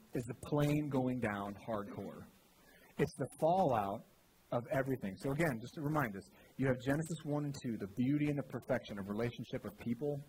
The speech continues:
and the relationship with God. Then you have this journey of Adam and Eve wanting what they want and seeing it and taking it and the fall, and it's like, "This is something common to all of us, sin." Then you have God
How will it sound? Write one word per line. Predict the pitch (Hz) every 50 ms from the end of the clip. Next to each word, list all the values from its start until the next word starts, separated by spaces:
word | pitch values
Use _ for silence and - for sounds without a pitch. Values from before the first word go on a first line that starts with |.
| - -
and | - 104
the | 101
relationship | 101 110 104 - - 110 - 117
with | 107 95 92
God. | 98 87 87 85 90 104 - - - - - - - - - - - -
Then | - 139 151 180
you | 196 190 147
have | 170 165 156 147
this | 143 139 127 113
journey | 113 117 127 131 143 143 120 104 98 101 113 131 151 156 -
of | - 120 113 117 107
Adam | 120 123 131 135 131
and | 127 123 123 127
Eve | 117 101 95 98 101 - -
wanting | 120 104 110 123 139 147 147 147 139
what | 135 127 -
they | 139 127
want | 117 95 92 92 95 98 - - - - - _ _ - _ _ _ - -
and | 104 101 95 - -
seeing | - 139 151 147 147
it | 143 143 143 - - - - _ _ -
and | - 98 - -
taking | 135 131 - - 131 127
it | 127 131 - - - - - - - -
and | - 107
the | 104 101 - -
fall, | - 135 131 131 131 123 127 131 123 123 - - -
and | 113 107
it's | 104 101 -
like, | 117 107 - -
"This | 127 120 -
is | 117 - -
something | 131 117 - 110
common | - - - 127 135 131 123
to | 135
all | - 127 107 107 107
of | 101 104
us, | 107 107 - - - - - -
sin." | - 123 117 117 117 117 117 - - - - - - - - -
Then | 127 143 160
you | 180 185 165
have | 123 135 151 143 135 135 127 127
God | 135 123 117 123